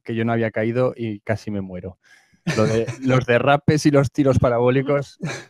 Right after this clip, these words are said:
Speaker 2: Es que, a ver, Star Wars, para mí, yo que a mí me gusta mucho la ciencia ficción,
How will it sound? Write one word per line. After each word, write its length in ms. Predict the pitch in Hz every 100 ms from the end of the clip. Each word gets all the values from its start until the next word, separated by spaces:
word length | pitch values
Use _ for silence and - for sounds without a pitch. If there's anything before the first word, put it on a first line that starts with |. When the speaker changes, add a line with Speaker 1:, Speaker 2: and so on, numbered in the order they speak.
| - _ _ - - - 294 -
Speaker 2:
Es 120 | -
que, 240 | - 131 -
a 120 | 170
ver, 200 | 170 190
Star 360 | 165 135 - 185
Wars, 380 | 214 247 277 - - - - -
para 240 | 160 139 143
mí, 360 | 190 320 - _ _ _ 160 143
yo 240 | 175 147 151
que 140 | 170
a 100 | 151
mí 100 | 143
me 120 | 147
gusta 240 | 156 147 151
mucho 200 | 151 160
la 60 | 147
ciencia 240 | - 147
ficción, 420 | 139 - 180 220